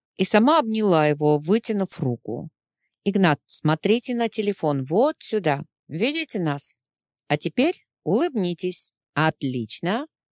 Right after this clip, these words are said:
Еще разок. Лицо немного поближе ко мне. Улыбочка. А теперь смотрите сюда». Я включила просмотр и показала ему наши фото, которые он долго рассматривал,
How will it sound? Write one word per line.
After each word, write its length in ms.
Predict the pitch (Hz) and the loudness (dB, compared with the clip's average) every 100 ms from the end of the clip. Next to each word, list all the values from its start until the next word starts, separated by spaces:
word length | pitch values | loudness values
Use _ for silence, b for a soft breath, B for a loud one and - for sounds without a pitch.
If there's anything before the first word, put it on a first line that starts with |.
| - | -12
Еще 420 | 151 - 113 127 | -10 -6 -2 2
разок. 500 | 160 202 262 285 _ _ _ _ _ _ - | 2 2 0 -2 _ _ _ _ _ _ -4
Лицо 520 | 175 190 - - 180 | 4 4 2 0 2
немного 500 | 165 156 156 151 151 | 2 2 2 2 0
поближе 520 | 139 147 147 147 143 139 | 0 0 2 0 0 0
ко 180 | 135 | 0
мне. 500 | 131 131 131 147 220 339 _ _ - | 0 0 0 0 -2 -4 _ _ -6
Улыбочка. 1040 | 156 143 127 113 147 - - - 294 311 330 _ _ _ _ | -4 0 -2 0 -2 -4 -8 -4 -2 -2 -8 _ _ _ _
А 120 | - - | -6 -4
теперь 280 | 170 277 | 0 -2
смотрите 540 | 320 208 175 226 269 302 | -2 -4 -2 -4 -6 -10
сюда». 380 | - 165 139 170 _ _ _ _ | -6 0 0 0 _ _ _ _
Я 220 | 320 320 | -2 0
включила 540 | 294 170 160 - 147 139 | 0 2 0 2 -2 -2
просмотр 640 | - 170 - 311 349 254 | 0 0 0 -4 0 0
и 40 | 196 | 0
показала 580 | - - 185 262 294 233 | -2 0 0 2 2 2
ему 260 | 196 190 | 0 -2
наши 340 | 208 247 - 233 | -2 -2 -4 -8
фото, 580 | - 147 139 135 135 151 _ _ | -4 -2 0 -2 -4 -8 _ _
которые 460 | - 143 151 151 156 | -6 0 2 2 2
он 160 | 156 | 0
долго 320 | 160 156 151 147 | 2 2 4 0
рассматривал, 840 | 147 - 175 214 214 147 131 127 | 0 -2 -2 -2 0 -2 0 -4